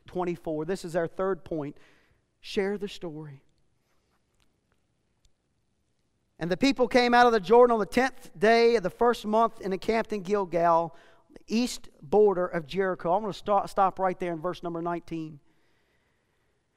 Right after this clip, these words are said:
I gave you the reference a little bit earlier, Exodus chapter twelve, verses two and three. You will see that instituted the Passover. So forty years, forty years later, they're, they're ready, but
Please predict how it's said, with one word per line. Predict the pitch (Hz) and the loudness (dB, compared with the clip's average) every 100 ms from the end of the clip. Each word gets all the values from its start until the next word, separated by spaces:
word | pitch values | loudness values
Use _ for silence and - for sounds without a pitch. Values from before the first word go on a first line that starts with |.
| _ | _
I | - | -2
gave | 202 220 | 4 4
you | 226 | 4
the | 196 | 0
reference | 190 220 214 190 | 6 4 4 -2
a | 196 | -2
little | 208 208 | 0 0
bit | 208 208 | 0 0
earlier, | 190 202 185 175 175 | 0 2 0 -2 -2
Exodus | - 202 - 214 202 - | 0 -2 -2 -6 -6 -4
chapter | 202 - 175 | -4 -4 -8
twelve, | - 208 214 185 | -2 0 2 0
verses | 190 - 160 | -6 -8 -14
two | - 214 208 | -10 -6 -6
and | 190 | -6
three. | 180 175 175 143 139 - _ | -8 -4 -4 -4 -10 -20 _
You | 147 185 | -10 -6
will | 180 180 | -6 -6
see | - - 214 160 123 120 - _ _ _ _ - | -10 -6 -4 -4 -6 -12 -20 _ _ _ _ 4
that | 190 208 | 4 6
instituted | 208 208 - 196 214 202 160 | 2 -2 -4 -4 -2 -2 -2
the | 156 | -6
Passover. | - 185 156 - 147 139 147 | -10 -10 -10 -8 -10 -8 -10
So | - 165 | -8 -8
forty | - 208 226 233 | -2 4 4 2
years, | 214 214 175 - - - _ _ _ _ | -4 -6 -8 -10 -20 -20 _ _ _ _
forty | 196 214 240 | 2 4 4
years | 226 233 202 | 2 0 2
later, | 196 214 185 | 2 2 2
they're, | 180 180 185 | -2 -4 -4
they're | 180 190 175 | -4 -2 0
ready, | 202 196 | 0 0
but | 175 185 | 0 -2